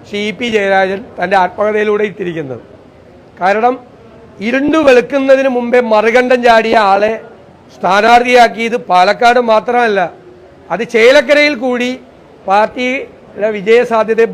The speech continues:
ബാധിക്കും എന്നാണ് അദ്ദേഹം പറഞ്ഞിരിക്കുന്നത്. അപ്പോ ഇരുണ്ടു വെളുക്കുന്നതിന് മുമ്പേ മറുകണ്ഠം ചാടിയ അവസരവാദിയെ ആണ് സി പി എം സ്ഥാനാർത്ഥിയാക്കിയതെന്ന് സി പി എമ്മിൻ്റെ ഉന്നതരായ നേതാക്കൾ പോലും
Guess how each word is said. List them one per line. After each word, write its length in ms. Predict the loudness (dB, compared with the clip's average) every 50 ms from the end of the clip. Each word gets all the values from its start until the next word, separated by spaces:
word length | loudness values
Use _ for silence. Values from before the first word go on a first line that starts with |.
| 2
ബാധിക്കും 520 | 4 4 4 4 2 -2 -6 -6 -6 -6 -8 -10 -20 -20 -20 _ -20 -16 -8 -6 -4
എന്നാണ് 280 | -2 0 0 0 0 -2 -4
അദ്ദേഹം 220 | -4 -4 -4 -4 -4
പറഞ്ഞിരിക്കുന്നത്. 560 | -4 -4 -4 -8 -8 -10 -12 -12 -14 -14 -16 -18 -20 -20 -20 -20 -20 -20 -20 -20 -20 -12 -6 -6
അപ്പോ 180 | -2 2 2 2 2 0 -4 -12 -20 -20 _ -20 _ -16 -10 -8
ഇരുണ്ടു 300 | -4 -4 -4 -2 0 0 4 4
വെളുക്കുന്നതിന് 580 | 4 4 2 0 -2 0 0 0 0 0 0 0 0
മുമ്പേ 220 | 0 0 2 0 0 0 0
മറുകണ്ഠം 480 | 0 0 0 0 0 0 0 -2 -2 0 0
ചാടിയ 300 | 0 0 0 0 0 0 0 0 -2 -4 -14 -20 -20 -14 -8 -6 -4
അവസരവാദിയെ 880 | -2 -2 -2 0 2 2 4 6 6 6 6 6 4 2 2 2 2 2 0 -6 -20 -20 -20 -20 -20 -14 -6 -4 -2 0
ആണ് 160 | 0 0 0 -2 -4
സി 100 | -6 -10 -10 -8
പി 80 | -4 -2 -2
എം 60 | -2 -2 -4
സ്ഥാനാർത്ഥിയാക്കിയതെന്ന് 1080 | -4 -2 0 0 2 0 0 0 0 0 0 0 0 -2 -4 -4 -4 -4 -4 -4 -6 -6 -8 -10 -20 -20 -20 -20 -20 -18 -10
സി 120 | -8 -6 -6 -6 -4
പി 80 | 0 0
എമ്മിൻ്റെ 260 | 2 2 2 0 0 -2 -2 -4
ഉന്നതരായ 640 | -6 -2 0 0 2 2 4 4 4 4 4 4 4 2 0 0 -4 -18 -20 -20 -16 -8 -4
നേതാക്കൾ 500 | -2 0 2 2 2 2 2 2 0 -2 -2 -2 -2
പോലും 320 | 0 0 0 0 -2